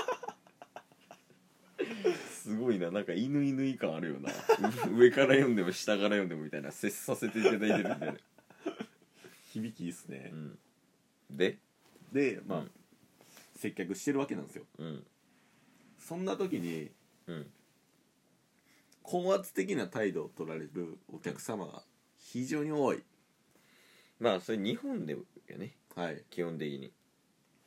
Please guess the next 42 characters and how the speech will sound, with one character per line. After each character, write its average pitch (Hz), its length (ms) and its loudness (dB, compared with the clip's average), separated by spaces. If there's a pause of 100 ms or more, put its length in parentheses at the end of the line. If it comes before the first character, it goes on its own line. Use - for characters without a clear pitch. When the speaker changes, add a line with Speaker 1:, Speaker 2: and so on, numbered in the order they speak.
(320)
Speaker 1:
や 65 80 -8
っ - 100 -18
ぱ 71 80 -4
り、 - 140 -8 (220)
こ 92 120 -6
っ 90 40 -8 (160)
ち 120 180 -2
は 85 180 2 (340)
客 95 300 -6
や 78 140 4
ぞ。 - 160 -10 (180)
客 107 320 -8
は 101 180 4
神 107 320 -4
や 101 120 2
ぞ 92 140 0
精 92 200 -2
神 - 180 -10
の - 60 -14
人 - 160 -20
ね。 - 220 -14
Speaker 2:
は 92 140 -6
い。 78 100 -10 (180)
Speaker 1:
う 76 60 -12
ん。 67 140 -12
Speaker 2:
も 151 180 -2
う 131 80 -2
時 120 180 -2
代 180 140 8
は 170 120 0
変 185 140 0
わ 170 60 2
っ - 80 -8
た - 80 -6
ん 80 60 -6
で - 40 -14
す - 80 -6
よ。 76 120 -8 (600)
Speaker 1:
う 82 80 -12
ん - 20 -6
う 87 40 -6
ん。 73 360 -10